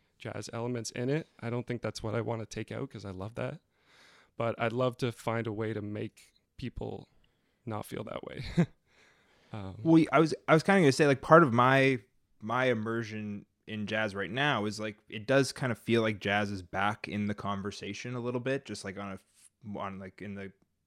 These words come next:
Speaker 2: grander sense, like, you know, it's blending with more modern sounds and genres. Like,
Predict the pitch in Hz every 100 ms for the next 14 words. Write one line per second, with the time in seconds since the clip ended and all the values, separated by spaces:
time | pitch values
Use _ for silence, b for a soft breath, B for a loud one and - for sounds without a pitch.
0 | _ _ 107 107 107 98 - 123 104 -
1 | 101 92 _ b b b b 107 90 95
2 | - 110 104 117 120 117 113 107 107 104
3 | 101 101 101 101 101 - 107 98 92 92
4 | 117 123 123 104 95 85 _